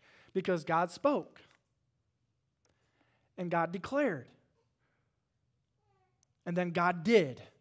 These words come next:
right? And so, excuse me, it says, "And you will do well to pay attention to it, as it is to a light shining in a dark place until the day dawns and the morning star rises in your hearts.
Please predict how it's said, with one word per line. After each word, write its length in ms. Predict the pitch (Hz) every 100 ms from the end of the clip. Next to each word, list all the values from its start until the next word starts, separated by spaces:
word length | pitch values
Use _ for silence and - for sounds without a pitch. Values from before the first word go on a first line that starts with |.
| _ _ _ _ _
right? 260 | 156 190 226 - _ _ _ _ _ _ - _ _ _ -
And 120 | 196
so, 360 | 226 202 175 - - _ _
excuse 360 | - - 254
me, 120 | 190 185
it 80 |
says, 200 | 190 202
"And 160 | 202 202
you 120 | 285
will 100 | 311
do 220 | 196 277
well 240 | 247 233 240
to 100 | 185
pay 160 | 220
attention 460 | 247 233 196 185 190
to 140 | 185
it, 120 | 196 196 - _ _ _ -
as 140 | 196 196
it 100 | 208
is 120 | 202
to 140 | 233 202
a 20 |
light 240 | 226 220
shining 320 | - 240 285
in 60 | 277
a 20 |
dark 240 | 247 240 240
place 240 | 208 196
until 220 | 190 208
the 40 | 185
day 200 | 226 240
dawns 560 | 202 185 185 190 - -
and 160 | 185
the 60 | 180
morning 380 | 190 240 247 190
star 400 | - 214 202 175
rises 480 | 170 226 262 233 247
in 100 | 240
your 120 | 220
hearts. 460 | 170 170 170 -